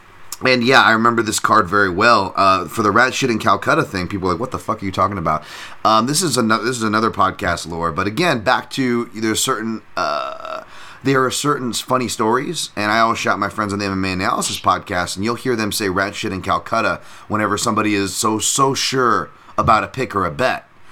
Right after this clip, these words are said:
And that tracks all the way back to this fight, Bill, that Bill mentioned, because I believe, I think it was Sean Carey,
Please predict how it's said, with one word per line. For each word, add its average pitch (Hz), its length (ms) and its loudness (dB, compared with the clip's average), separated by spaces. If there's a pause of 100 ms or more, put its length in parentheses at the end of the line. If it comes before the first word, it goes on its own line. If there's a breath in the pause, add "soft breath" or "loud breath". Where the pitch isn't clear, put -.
(320 loud breath)
And 117 240 0
that 165 180 2
tracks 127 380 0
all 123 140 2
the 120 60 -4
way 120 100 -2
back 110 240 0
to 101 80 -14
this 110 160 -6
fight, 127 320 -4
Bill, 90 160 -2
that 85 180 -6
Bill 147 180 0
mentioned, 82 420 -6 (400 loud breath)
because 117 400 -2
I 110 80 0
believe, 110 500 -4
I 101 60 -6
think 117 160 -8
it 104 60 -4
was 101 120 -2
Sean 104 320 -2
Carey, 98 460 -4